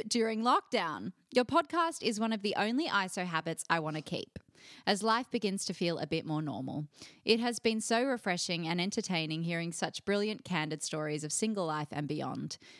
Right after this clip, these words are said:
It's made me reminisce about my single years and the many doozy dating experiences I've had in my time. Last week's episode of Kate's cum face story <laughs> was particularly triggering and made me recall one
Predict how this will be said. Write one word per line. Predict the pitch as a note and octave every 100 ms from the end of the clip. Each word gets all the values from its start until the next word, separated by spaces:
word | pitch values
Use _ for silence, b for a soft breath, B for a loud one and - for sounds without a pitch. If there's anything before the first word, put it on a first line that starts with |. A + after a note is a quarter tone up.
| B B -
It's | G#3 A3+
made | A3 G#3
me | A#3+ C#4+
reminisce | A3+ G3+ F3+ -
about | F#3+ E3 E3
my |
single | D#3+ G#3+ G#3+ G3
years | E3 D#3+ D#3 -
and | F3 E3+
the | F3
many | F3+ G#3 C4 F#3+ D#3 D#3
doozy | E3 E3+ A3+
dating | F#3 D#3+ D#3+ D#3+
experiences | D#3 - D#3 D3 D3+ - D3+ -
I've | D3+
had | D3 D3+
in | D3+
my | D3 D#3
time. | - C3+ C3 E3 - _ B B B B
Last | A#3 D4 -
week's | F4 -
episode | G3+ G3+ F#3+ F#3 F3+
of | E3
Kate's | F3+ F#3+ -
cum | - A3+ G#3+
face | G#3+ E3 D#3+
story | - E3 G#3 -
<laughs> | -
was | C4+
particularly | - - E4 - E4 C#4+
triggering | - C4 G3 E3+ D3 G3 B B D#4+
and | B3 A#3+
made | A#3+
me | C4
recall | C#4+ C#4 C4+ G#3+
one | G3+ E4